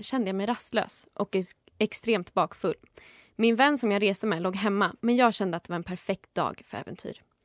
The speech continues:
Detta var perfekt då jag kvällen innan hade blivit medbjuden på en kanotdejt. Eh, denna man var från Brasilien och han arbetade som guide på ön och han erbjöd mig en dag med kanotpaddling helt gratis.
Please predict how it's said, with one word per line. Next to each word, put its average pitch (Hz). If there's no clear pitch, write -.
Detta 269
var 330
perfekt -
då 190
jag 190
kvällen 214
innan 240
hade 208
blivit 190
medbjuden 175
på 196
en 180
kanotdejt. 226
Eh, 190
denna 233
man 185
var 175
från 185
Brasilien 208
och 190
han 196
arbetade 185
som 185
guide 214
på -
ön 180
och -
han 196
erbjöd 180
mig 175
en 208
dag 165
med 190
kanotpaddling 175
helt 269
gratis. -